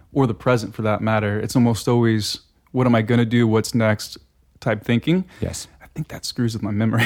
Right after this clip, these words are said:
Speaker 1: <laughs>
Speaker 2: I, I w-, I wouldn't doubt it, but just the, uh, human brain, um, as a whole, we do not remember a lot of shit. It's
Speaker 1: We
Speaker 2: not
Speaker 1: remember it all fuzzy, too.
Speaker 2: Exactly. It's, it's
Speaker 1: Yeah.
Speaker 2: always fuzzy. And, you know, I hear my sister trying to bring up stories from the past, and
Speaker 1: Uh-huh.
Speaker 2: it's like,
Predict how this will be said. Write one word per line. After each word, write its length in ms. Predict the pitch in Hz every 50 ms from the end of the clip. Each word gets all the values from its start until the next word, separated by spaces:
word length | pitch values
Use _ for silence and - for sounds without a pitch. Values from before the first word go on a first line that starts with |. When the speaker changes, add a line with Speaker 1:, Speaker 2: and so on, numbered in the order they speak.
| -
Speaker 1:
<laughs> 40 | -
Speaker 2:
I, 840 | 165 165 147 - 190 - - - 156 - 254 302 - - 233 202 202
I 40 | 202 185
w-, 140 | 165 180 202
I 120 | - 175 165
wouldn't 260 | 165 202 208 151 120
doubt 200 | 147 139 156 165
it, 100 | 139 101
but 240 | - 131 127 127 -
just 300 | - - 175 170 - -
the, 400 | 160 139 123 107 104 98 90 -
uh, 320 | - 50 50 - - - -
human 500 | 101 92 - - 127 131 127 110 98 82
brain, 560 | 76 - 92 95 98 101 101 95 92 92 85 - - - - - -
um, 300 | 95 92 92 90 90 -
as 220 | 87 95 92 85
a 60 | 92
whole, 520 | 85 82 95 101 104 98 90 87 85 85 - - -
we 680 | - 101 87 87 95 110 113 110 95 87 80 82 80 - _ -
do 240 | - 110 107 98 90
not 320 | 87 90 92 90 85 -
remember 440 | 85 87 87 90 90 90 85 82 85
a 60 | 82
lot 220 | 87 92 87 87 87
of 80 | 82
shit. 320 | - - - 101 - - -
It's 140 | 135 127 123
Speaker 1:
We 40 | 120
Speaker 2:
not 60 | 110
Speaker 1:
remember 280 | 127 131 143 147 143 135
it 60 | 127
all 140 | 123 113 -
fuzzy, 420 | - - - 120 113 104 104 95
too. 180 | 90 - 110 113
Speaker 2:
Exactly. 460 | 107 101 104 107 98 92 - 87 -
It's, 180 | - - 101 117
it's 160 | 113 107 104
Speaker 1:
Yeah. 60 | 220
Speaker 2:
always 220 | 240 214 143 110
fuzzy. 400 | - - 117 101 95 87 104 98
And, 320 | 98 101 107 104 104 90 - -
you 160 | 101 120 120
know, 80 | 117
I 80 | 110 107
hear 120 | 107 131 135
my 140 | 135 120 110
sister 340 | - - 123 - - 107
trying 220 | 90 - 107 101 98
to 40 | 95
bring 200 | 92 101 101 98
up 120 | 85 -
stories 240 | - - 98 95 -
from 120 | - 95
the 60 | 90 -
past, 400 | - 87 80 80 82 85 - -
and 100 | 90 95
Speaker 1:
Uh-huh. 300 | 98 95 104 107 110 - -
Speaker 2:
it's 140 | 117 -
like, 160 | 127 117 98